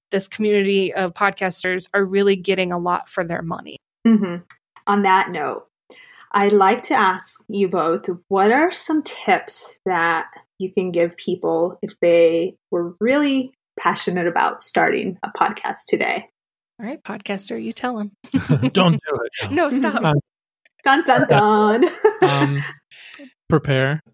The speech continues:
Speaker 3: Um, you don't wanna be overprepared, but it helps to have show notes. I'm, I'm sure you have notes in front of you, um, with your questions on it.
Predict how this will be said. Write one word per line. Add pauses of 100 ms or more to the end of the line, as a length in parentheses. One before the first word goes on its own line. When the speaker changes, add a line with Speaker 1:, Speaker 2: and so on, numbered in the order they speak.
(140)
Speaker 3:
Um, (800)
you
don't
wanna
be
overprepared,
but
it
helps
to
have
show
notes.
I'm,
I'm
sure
you
have
notes
in
front
of
you, (520)
um,
with
your
questions
on
it.